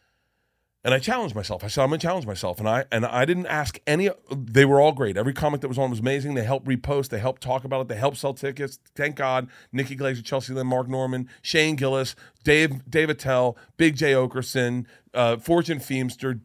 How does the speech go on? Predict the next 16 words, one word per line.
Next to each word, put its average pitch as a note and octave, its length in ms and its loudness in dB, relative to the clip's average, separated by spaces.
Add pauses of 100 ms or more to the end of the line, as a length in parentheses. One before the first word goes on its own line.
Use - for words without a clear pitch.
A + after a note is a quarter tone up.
D-, C#3 160 -6
Dustin D#3 480 0
Nickerson, C3+ 400 -4
Taylor F3 300 0
Tomlinson. B2+ 440 -4 (140)
I, D#3 80 6 (120)
I'm, D#3+ 120 2
I'm D#3+ 160 2 (260)
leaving E3+ 220 -2
something. D3+ 220 -4 (120)
They C#3 120 4 (100)
all E3 280 4
retweeted. D3+ 420 0
They C3 180 2
all C#3+ 160 6
reposted. C#3 540 -2